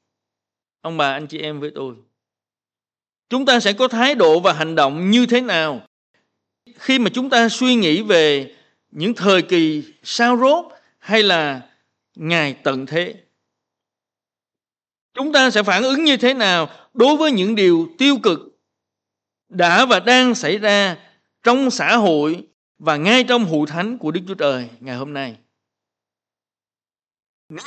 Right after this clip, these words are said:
như quý cụ, ông bà, anh chị em là những người đang trông đợi sự tái lâm của Chúa Giêsu, hãy chú ý lời dạy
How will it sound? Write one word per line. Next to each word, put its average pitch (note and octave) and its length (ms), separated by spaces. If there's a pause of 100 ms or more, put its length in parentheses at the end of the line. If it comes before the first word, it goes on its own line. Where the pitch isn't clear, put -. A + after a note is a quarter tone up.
như C#4 120
quý C#4 220
cụ, G3+ 140
ông A#3+ 140
bà, F#3+ 140
anh G#3 120
chị A3 140
em B3 200
là G#3+ 80
những F#3+ 200
người F#3 480 (120)
đang B3+ 440
trông C4+ 320
đợi E3 480 (260)
sự F3 320
tái A#3+ 200
lâm A#3+ 340
của D3 200
Chúa G3+ 180
Giêsu, F3 520 (1040)
hãy D#3 240
chú A#3+ 220
ý D4 300
lời F#3+ 320
dạy C3 400